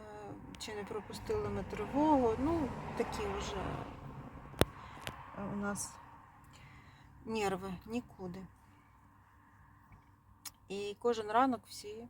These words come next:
позіхають, тому що хочеться спати. Написалося: "Як хочеться спати, як хочеться жити, у парку гуляти і діток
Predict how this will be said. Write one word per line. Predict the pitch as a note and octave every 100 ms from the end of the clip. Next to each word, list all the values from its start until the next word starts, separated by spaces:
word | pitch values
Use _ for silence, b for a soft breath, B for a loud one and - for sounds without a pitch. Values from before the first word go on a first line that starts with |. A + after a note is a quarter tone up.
| -
позіхають, | G#3+ G#3 G3 - - - - -
тому | G3 G3
що | - - - - - - -
хочеться | A3+ A3+ G3+ - G#3+ G#3 - - - - -
спати. | - - - - - - - - - - B B B B B - - - - -
Написалося: | G3 G3 G#3+ - G#3+ G3 - - - - - - - - - - -
"Як | G#3 A3
хочеться | - B3+ B3 - A3
спати, | - - E3+ - - - - - - -
як | F#3 -
хочеться | G#3+ G3+ - F#3 G3
жити, | G3+ A3 - G3+ B B B B B B B - -
у | G3 -
парку | A#3+ B3+ - G#3
гуляти | G#3 G3+ A3 A#3 A3 - - - - - - -
і | G3+ -
діток | F#3 F3